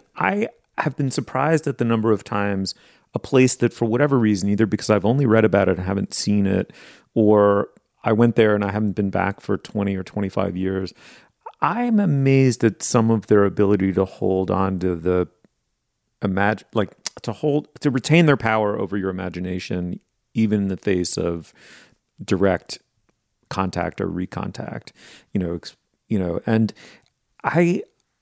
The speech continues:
I, I think so many things are important here. I don't know if I can p-, unpack them all, but one is, you know, a place that has become discovered, um,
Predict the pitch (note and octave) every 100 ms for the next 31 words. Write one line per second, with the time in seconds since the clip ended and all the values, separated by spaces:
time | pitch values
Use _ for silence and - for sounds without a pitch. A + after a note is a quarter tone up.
0 | _ _ - - - A3+ A3 - - -
1 | F3+ D3 - - E3 F#3 F#3 - C#3+ B2
2 | A#2 G#2+ G2+ - B2 D3+ D#3 D3+ C#3+ A#2+
3 | A#2+ A#2 A2+ - G#2+ - - - G#2 A#2
4 | E3 A#2+ G#2 G2 G#2+ G#2+ A#2+ C#3 B2 G#2
5 | - - - - _ - C#3 - - F3+
6 | F#3 D#3+ B2 B2 C3+ C3 C3+ - A2 G#2+
7 | G2+ G2 G2 _ _ - G#2 G2 - G2
8 | F2 - - - _ _ _ _ _ _
9 | _ _ - - A#2 G#2 A2